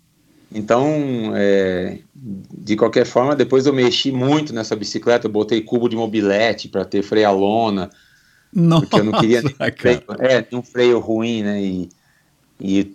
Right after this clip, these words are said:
Speaker 1: e na época você podia colocar freio ferradura, né? Vai colocar um freio ferradura numa bike pesada. Aí eu pensei no freio da mobilete, mandei fazer essa roda especial lá na Ital Suíça, na Avenida Santo Amaro, né? Que é uma
Speaker 2: É.
Speaker 1: revenda Yamaha, que acho que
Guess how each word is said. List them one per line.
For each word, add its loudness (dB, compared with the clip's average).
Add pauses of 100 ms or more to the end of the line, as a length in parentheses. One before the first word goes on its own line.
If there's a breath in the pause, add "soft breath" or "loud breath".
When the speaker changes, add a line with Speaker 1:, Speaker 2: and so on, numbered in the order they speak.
Speaker 1:
e -2
na 4
época 4
você -4
podia 0
colocar 2
freio 2
ferradura, 0
né? -6
Vai -2
colocar -4
um -4
freio 0
ferradura 2
numa 2
bike 0
pesada. 0 (400 loud breath)
Aí -6
eu 2
pensei -2
no -2
freio -2
da -2
mobilete, 2
mandei -2
fazer 0 (680)
essa -2
roda 2
especial 0
lá 4
na 0
Ital 0
Suíça, -2
na -2
Avenida 0
Santo -4
Amaro, 0
né? -6
Que -16
é -6
uma -2
Speaker 2:
É. 4
Speaker 1:
revenda -2
Yamaha, 0
que -4
acho -4
que -20